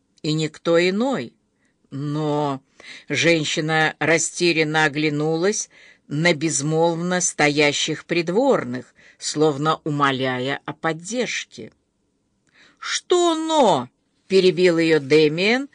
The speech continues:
с нескрываемым раздражением. Моя милая Миера, смею вам напомнить,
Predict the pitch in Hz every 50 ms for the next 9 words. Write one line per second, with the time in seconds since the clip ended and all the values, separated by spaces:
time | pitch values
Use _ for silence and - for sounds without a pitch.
0 | - - - _ - - - - 175 180 170 - - - 160 156 143 156 151 147
1 | 147 151 156 165 170 175 185 185 180 180 220 240 262 247 247 277 254 170 131 127
2 | 131 131 127 117 _ _ _ _ _ _ _ _ _ _ _ _ _ _ _ _
3 | _ _ - - - - - _ _ _ 160 160 185 202 202 202 208 208 208 220
4 | 240 247 247 247 247 240 240 233 233 226 233 240 240 233 240 277 311 311 269 202
5 | 147 127 123 107 - _ _ _ _ _ _ _ _ - - - - 156 160 170
6 | 185 190 185 185 180 175 160 180 170 170 165 165 165 160 156 - 165 160 151 139
7 | 143 156 175 208 254 - - - -